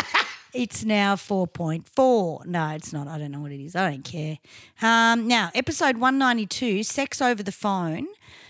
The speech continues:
Telephone tunes really brought them in. So that's the one everyone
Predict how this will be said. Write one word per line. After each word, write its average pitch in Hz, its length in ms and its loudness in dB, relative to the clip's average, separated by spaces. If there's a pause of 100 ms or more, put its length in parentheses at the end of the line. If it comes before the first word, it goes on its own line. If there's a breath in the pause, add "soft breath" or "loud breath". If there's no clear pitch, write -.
(160 soft breath)
Telephone 208 920 2
tunes 190 680 0
really 214 480 0
brought 196 360 -6
them 196 160 -4
in. 196 240 -4
So 175 220 -2
that's 220 320 0
the 330 100 -2
one 262 240 2
everyone 214 540 0